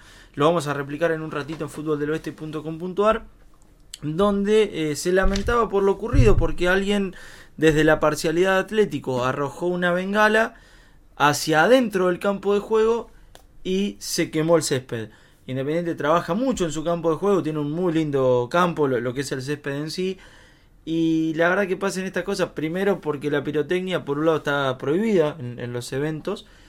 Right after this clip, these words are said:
¿sí? Más allá de que es una bengala, que, que no tiene ruido ni nada. Eh, entendemos que, eh, por lo que me dicen, la policía sacó fotos y se va a elevar el, la situación. Cuatro bengalas de la cancha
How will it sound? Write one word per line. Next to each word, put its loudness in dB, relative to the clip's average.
¿sí? -4
Más 2
allá 6
de 8
que -2
es -4
una -2
bengala, 6
que, -2
que -6
no -4
tiene -2
ruido 6
ni 0
nada. 2
Eh, -6
entendemos 2
que, 2
eh, -4
por -4
lo -2
que -6
me -4
dicen, -2
la 2
policía -2
sacó -2
fotos 2
y -4
se -8
va 2
a 2
elevar 0
el, -6
la -6
situación. -2
Cuatro 8
bengalas 4
de 4
la 4
cancha 2